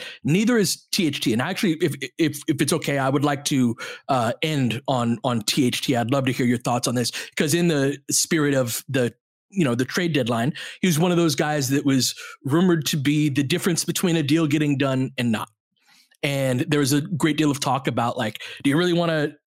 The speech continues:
hold on to a guy like this for the chance to upgrade and go all in for a championship this season?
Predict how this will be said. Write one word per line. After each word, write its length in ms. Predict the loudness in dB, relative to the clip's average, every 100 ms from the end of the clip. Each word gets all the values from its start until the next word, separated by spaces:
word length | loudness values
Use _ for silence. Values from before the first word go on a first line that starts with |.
| -4
hold 220 | 0 2
on 180 | 2 0
to 120 | 0 0
a 60 |
guy 160 | 0 0
like 260 | 0 0
this 240 | 0 0 -2
for 160 | 0
the 180 | 0 -2 -4
chance 260 | -4 -2 -2
to 100 | -2
upgrade 500 | -4 -2 0 0 -2 -6 -8 -2
and 100 | 2
go 140 | 2
all 180 | 2 2
in 160 | 0
for 140 | 0 -2
a 40 |
championship 640 | -2 -4 -2 -2 -2 -4 -6 _ -2
this 160 | 0
season? 260 | 0 -2